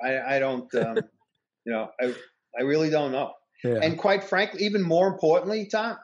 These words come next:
Speaker 1: I don't care.
Speaker 2: Yeah, <laughs> me neither. I don't give a fuck. It's
Speaker 1: I, I could give a flying fuck about Jeffrey
Speaker 2: It's
Speaker 1: Epstein and what happened to him.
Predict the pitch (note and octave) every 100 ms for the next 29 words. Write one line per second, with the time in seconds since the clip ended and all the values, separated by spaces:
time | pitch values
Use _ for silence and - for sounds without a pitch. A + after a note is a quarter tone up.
0 | - C#3+ C#3+ - C3 A#2+ - - D3+ -
1 | F#3 C#3+ C#3 C3+ B2 C3 B2+ A#2 - A2
2 | - - B2+ A#2+ C#3+ D#3 D#3+ F3+ F3+ C#3+
3 | B2 E3+ D#3+ C3 - D3 D3+ C#3 - D#3
4 | D3+ A#2 A#2+ A#2 - C#3 C3+ D#3 B2+ C#3
5 | - C#3+ C#3 C3 B2+ B2+ C3 C3 G2+ A2